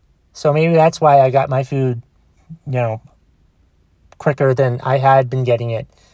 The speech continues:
whenever, the other few times that I'd been to the one ten Grill. So that was a good experience. Is there anything motivating that I wanna talk about today in the podcast?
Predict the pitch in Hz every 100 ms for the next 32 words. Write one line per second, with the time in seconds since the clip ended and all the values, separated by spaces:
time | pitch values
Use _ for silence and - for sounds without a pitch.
0 | _ _ - 127 131 120 - 135 135 131
1 | - 135 127 131 120 - 123 120 117 135
2 | 123 120 135 117 123 123 131 120 117 117
3 | 107 _ _ _ - 151 139 143 165 165
4 | 151 151 147 135 - 147 127 101 - -
5 | _ _ _ _ _ _ _ _ _ _
6 | _ _ _ _ _ _ _ _ _ _
7 | _ _ _ _ _ - 208 254 262 240
8 | 175 156 160 165 180 190 190 185 151 151
9 | 170 170 175 170 151 135 156 175 165 -
10 | 175 175 175 170 147 156 147 156 165 170
11 | 180 170 175 165 - - -